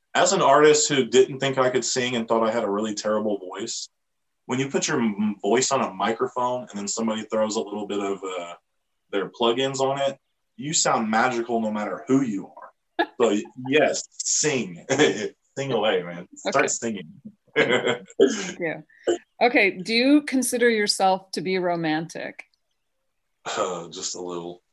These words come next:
Speaker 1: Yeah, I'm, I'm more, I'm more feminine than I am masculine.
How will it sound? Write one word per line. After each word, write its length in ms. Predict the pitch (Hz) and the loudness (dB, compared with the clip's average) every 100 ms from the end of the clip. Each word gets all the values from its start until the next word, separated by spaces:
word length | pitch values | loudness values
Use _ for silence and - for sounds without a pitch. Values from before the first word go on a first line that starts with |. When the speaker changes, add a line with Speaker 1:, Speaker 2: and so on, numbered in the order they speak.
| _ | _
Speaker 1:
Yeah, 360 | 101 92 90 90 - | -4 0 -2 -4 -4
I'm, 400 | 101 113 92 87 _ _ - - _ 466 _ | 0 0 -4 -12 _ _ -16 -16 _ -20 _
I'm 200 | 269 180 | 2 4
more, 180 | 180 170 - | 4 4 6
I'm 200 | 165 185 | 4 6
more 240 | 175 135 | 6 4
feminine 580 | - 139 151 156 135 113 | 2 2 4 4 4 2
than 120 | 107 | 2
I 160 | 101 101 | 2 0
am 180 | 90 | -2
masculine. 500 | 92 113 113 - - | 0 0 0 -6 -10